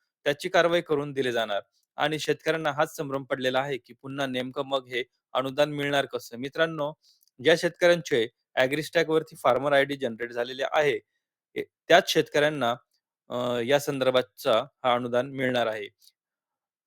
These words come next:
अशा शेतकऱ्यांची माहिती गोळा करून त्या शेतकऱ्यांना कृषी विभागाच्या माध्यमातून हे निविष्ट अनुदान म्हणून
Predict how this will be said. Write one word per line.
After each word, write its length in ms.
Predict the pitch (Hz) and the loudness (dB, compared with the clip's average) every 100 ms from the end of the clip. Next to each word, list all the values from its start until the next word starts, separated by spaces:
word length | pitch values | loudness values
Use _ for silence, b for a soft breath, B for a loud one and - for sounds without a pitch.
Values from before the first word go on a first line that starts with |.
| _ - | _ 0
अशा 220 | 160 202 | 0 0
शेतकऱ्यांची 520 | 202 185 202 196 175 | -2 2 2 2 0
माहिती 300 | 185 160 185 | 2 2 2
गोळा 220 | 151 165 | 4 6
करून 300 | 170 175 151 | 6 2 -8
त्या 140 | 139 165 | -2 -2
शेतकऱ्यांना 580 | 170 160 170 170 160 127 | 0 -2 0 -2 0 -4
कृषी 360 | - 156 - | -4 -8 -2
विभागाच्या 440 | 180 156 151 156 151 | 2 4 4 2 0
माध्यमातून 520 | 131 131 147 151 156 | 0 0 -4 -4 -6
हे 140 | 139 | -6
निविष्ट 320 | 139 135 135 151 | -6 -6 -4 0
अनुदान 320 | 139 139 139 | 0 0 -2
म्हणून 260 | 147 131 | -2 -6